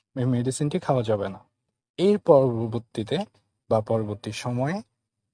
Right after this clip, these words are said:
তার যদি প্রয়োজন হয়, সেক্ষেত্রে ডাক্তারের পরামর্শ অনুযায়ী তিনি খেতে পারবেন এবং বাচ্চাকে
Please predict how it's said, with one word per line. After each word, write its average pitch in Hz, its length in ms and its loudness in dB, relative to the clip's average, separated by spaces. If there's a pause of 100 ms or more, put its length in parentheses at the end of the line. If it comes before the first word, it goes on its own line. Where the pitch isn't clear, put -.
(140)
তার 127 180 6 (140)
যদি 156 200 2 (260)
প্রয়োজন 156 440 4
হয়, 165 180 -2 (160)
সেক্ষেত্রে 117 380 -6 (100)
ডাক্তারের 151 360 0
পরামর্শ 156 280 0 (120)
অনুযায়ী 147 320 0
তিনি 117 220 -2
খেতে 123 220 -4
পারবেন 123 260 0 (460)
এবং 110 240 0 (460)
বাচ্চাকে 139 400 -2